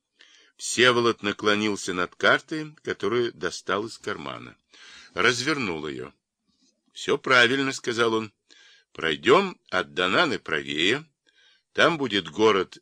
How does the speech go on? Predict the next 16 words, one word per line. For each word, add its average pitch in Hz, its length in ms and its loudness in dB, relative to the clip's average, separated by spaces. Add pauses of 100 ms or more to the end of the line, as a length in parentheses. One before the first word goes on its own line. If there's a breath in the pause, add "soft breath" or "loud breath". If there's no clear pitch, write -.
Зиале. 87 680 2 (880 soft breath)
Пролетаем 110 800 4
над 90 160 -6
рекой 98 460 0
Сессе 95 840 0 (200)
и 101 120 -6
выходим 185 460 0
к - 100 -16
Либерии. 87 540 -4 (460)
Город 147 680 2 (100)
Екепа». 85 800 -6 (920)
«Что - 460 -6
за 104 200 -2
название?» 101 840 0
нахмурился 73 680 -12
командир. 69 600 -16